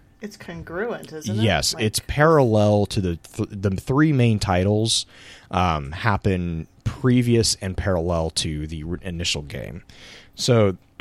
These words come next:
Speaker 2: the chronological order, let me grab this real quick. Let me make sure I am reading this correctly. Uh, the chronological order is basically Darksiders,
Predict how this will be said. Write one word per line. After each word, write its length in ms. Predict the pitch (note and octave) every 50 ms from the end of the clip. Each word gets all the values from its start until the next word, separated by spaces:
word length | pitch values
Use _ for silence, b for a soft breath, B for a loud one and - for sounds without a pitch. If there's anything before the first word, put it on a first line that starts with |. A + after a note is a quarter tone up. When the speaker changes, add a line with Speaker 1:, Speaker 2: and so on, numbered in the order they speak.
| - -
Speaker 2:
the 320 | G3 F#3 D#3+ C#3+ A#2+ A2 -
chronological 840 | - C#3+ C#3+ D3+ C#3+ C3 A#2+ A#2 A#2+ A2 A2+ - G#2+ G2 F#2 F2+ -
order, 420 | - G2+ G2 G2 F2 E2+ E2 E2+ F#2+
let 120 | G2+ D#2+
me 100 | - D2
grab 280 | C#2 - - G1+ A#1+ C2
this 240 | - - - - -
real 120 | - - -
quick. 440 | - - - - F2+ D#2+ D2+ - -
Let 100 | D#2 - -
me 60 | -
make 140 | - E2 -
sure 360 | - - F#2 F2+ F2 D#2+ - -
I 400 | D2+ D#2+ D#2+ D#2+ D#2+ E2 F2+ - - _ _ -
am 160 | - F2 E2 E2+
reading 460 | F2 F2+ F2+ E2+ E2+ E2+ E2+ E2 E2
this 460 | E2 D#2+ D#2 - - - - - - - _ _ -
correctly. 1000 | - - - F#2 F2+ E2+ E2+ F#2+ G#2+ G#2+ - - - - D#2+ D2 D2 E2 F#2+ - _ B B B B B B -
Uh, 280 | - F#2 F#2+ F2+ F2+ F2+
the 80 | - G#2
chronological 640 | - - D3 E3 D#3+ C#3+ C3+ B2+ - A2+ G#2 G2 -
order 360 | G2 F#2+ F#2+ F#2+ F2+ E2+ E2
is 240 | D2 - E2+ E2+ F2
basically 460 | - F2 F2 E2+ - - - F2+ E2+
Darksiders, 1120 | D#2+ - - G#2 A2 - - - - G2 G2+ G2 G2 G2 F#2+ F#2+ F#2+ F#2+ - - - -